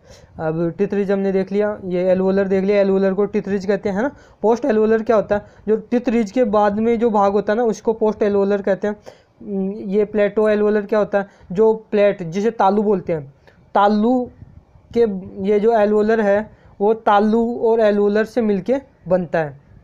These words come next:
एल्वोलर क्या है? टिथ रिज और तालु, इनसे मिलके ये बनता है। चलिए प्लेटल क्या है? प्लेटल तालु को बोलते हैं, अब केवल तालु आता है इसमें।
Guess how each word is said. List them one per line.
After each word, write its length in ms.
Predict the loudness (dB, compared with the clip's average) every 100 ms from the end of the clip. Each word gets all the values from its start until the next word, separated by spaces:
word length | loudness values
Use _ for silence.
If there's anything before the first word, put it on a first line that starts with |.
| _ -2
एल्वोलर 440 | 2 2 2 0
क्या 140 | 0 0
है? 180 | -2 -6 _ _
टिथ 180 | -4 0
रिज 220 | 0 2
और 160 | 2 0 -8 -4
तालु, 300 | -2 0 -4 -12 _ -8
इनसे 260 | -6 -2 -2
मिलके 260 | -2 -2
ये 160 | -2 0
बनता 300 | -2 -4 -8
है। 120 | -10 -20 -8 -2
चलिए 180 | -2 0
प्लेटल 360 | 0 0 0
क्या 120 | 2
है? 100 | 0 -2 -10 -20 _
प्लेटल 460 | -2 0 2 2 0 -4 0
तालु 280 | 2 2 2
को 120 | 2
बोलते 320 | 2 0 -2
हैं, 140 | -4 -6 -6
अब 200 | -6 -4
केवल 240 | -2 0
तालु 320 | 0 0 2 0
आता 200 | 0 -2
है 40 |
इसमें। 220 | -4 -8